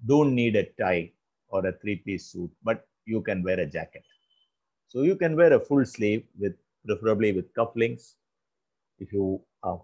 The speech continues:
comfortable wearing a tie, you can wear a tie and no need of jacket. But if you wear a jacket, it is, becomes extra smart. And, uh,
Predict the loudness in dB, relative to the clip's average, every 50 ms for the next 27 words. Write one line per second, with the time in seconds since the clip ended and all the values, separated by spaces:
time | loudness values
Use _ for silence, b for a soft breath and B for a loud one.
0 | _ -8 -6 -6 -4 0 0 2 2 4 4 4 4 6 6 6 6 6 4 2
1 | 0 0 2 2 4 4 4 4 2 0 -2 -4 -4 -2 0 2 2 2 2 0
2 | 0 0 0 0 0 -2 _ _ _ _ _ _ _ _ _ _ _ _ _ _
3 | _ _ _ -10 -6 -6 -4 -2 -2 -2 -2 -2 0 0 0 -2 0 -2 -4 -4
4 | -2 -4 -10 -10 _ _ _ _ _ _ _ _ _ _ _ _ _ _ _ _
5 | _ -6 -6 -6 -6 -6 -14 -16 -12 -8 -2 2 2 4 4 4 2 2 0 0
6 | 0 -4 -6 -6 -6 -8 -8 -8 -10 -10 -14 -20 -20 _ _ -12 -10 -8 -8 -8
7 | -10 -10 -12 -12 -12 -12 -12 -12 -8 -2 -2 -2 -2 -4 -6 -4 -4 -4 -4 -6
8 | _ _ _ _ _ _ _ _ _ _ _ _ _ _ _ _ _ _ _ _
9 | _ _ _ _ _ _ _ _ _ _ _ _ _ _ _ _ -2 0 0 0
10 | 2 2 4 4 6 6 6 6 4 2